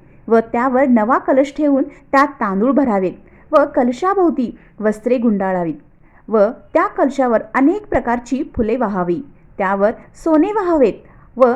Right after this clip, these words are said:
अनेक प्रकारची पत्र, पत्री वाहून त्यावर ठेवलेल्या पूर्ण पत्रावर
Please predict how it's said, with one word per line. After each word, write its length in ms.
अनेक 360
प्रकारची 500
पत्र, 440
पत्री 320
वाहून 340
त्यावर 340
ठेवलेल्या 520
पूर्ण 360
पत्रावर 560